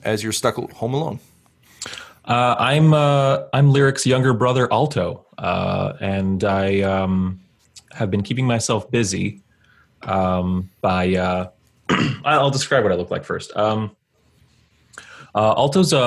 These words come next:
Speaker 2: a young guy. He's, like, early twenties, um, and, uh, he looks,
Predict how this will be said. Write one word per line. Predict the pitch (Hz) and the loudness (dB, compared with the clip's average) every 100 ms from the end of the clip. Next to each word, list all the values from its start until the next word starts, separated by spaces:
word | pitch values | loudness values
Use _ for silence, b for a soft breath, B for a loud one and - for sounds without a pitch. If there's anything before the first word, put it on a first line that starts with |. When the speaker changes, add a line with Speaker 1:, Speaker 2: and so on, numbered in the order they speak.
| 120 | 4
Speaker 2:
a | 113 | 2
young | 104 104 92 | 2 2 2
guy. | 87 90 | 2 0
He's, | 85 95 98 | -2 -4 0
like, | 101 95 - | 0 -2 -2
early | 98 98 95 | 0 0 0
twenties, | - 90 82 80 - - - | -2 -4 -4 -8 -12 -14 -8
um, | 95 90 90 90 87 101 - | -2 -2 -2 -2 -6 -10 -6
and, | 98 95 92 92 98 | -2 0 0 0 0
uh, | 92 92 95 | 0 0 -2
he | - 110 | -2 -2
looks, | 101 104 131 156 - - - | -2 -2 -2 -2 -4 -4 -6